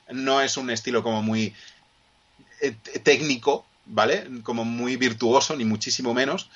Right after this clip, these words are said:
pero es absolutamente, absolutamente, pues eso, intransferible de ella y es un viaje, es un auténtico viaje. Me flipa.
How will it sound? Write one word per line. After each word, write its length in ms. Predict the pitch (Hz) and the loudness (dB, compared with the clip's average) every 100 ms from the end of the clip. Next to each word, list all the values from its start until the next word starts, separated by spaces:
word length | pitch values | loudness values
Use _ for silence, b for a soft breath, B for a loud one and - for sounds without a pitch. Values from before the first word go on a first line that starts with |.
| b | b
pero 200 | - 113 | 4 6
es 420 | 110 - - - - | 6 2 -4 -8 -10
absolutamente, 1200 | 110 - 98 92 92 101 92 85 82 82 80 - - | -10 -8 -4 -4 -2 -2 -2 -2 -4 -8 -8 -12 -8
absolutamente, 800 | - - 90 80 - - 80 80 78 76 73 | -6 -4 -4 -6 -6 -6 -4 -6 -10 -16 -14
pues 200 | 71 82 | -8 -2
eso, 180 | 82 90 | 0 2
intransferible 680 | 85 78 - 80 90 87 85 | 2 0 -2 2 4 4 4
de 80 | |
ella 400 | 85 98 123 131 | 6 8 8 8
y 400 | 107 82 78 76 - B B B B B B B - | 8 4 -2 -12 -16 B B B B B B B 2
es 100 | 120 | 4
un 80 | |
viaje, 200 | 107 92 | 4 4
es 60 | - | -2
un 60 | 113 | -4
auténtico 340 | 90 87 85 | -4 -8 -10
viaje. 200 | 85 - - _ _ B B B B B B B | -12 -14 -18 _ _ B B B B B B B
Me 100 | 104 | -6
flipa. 320 | - 107 87 | -4 -2 -4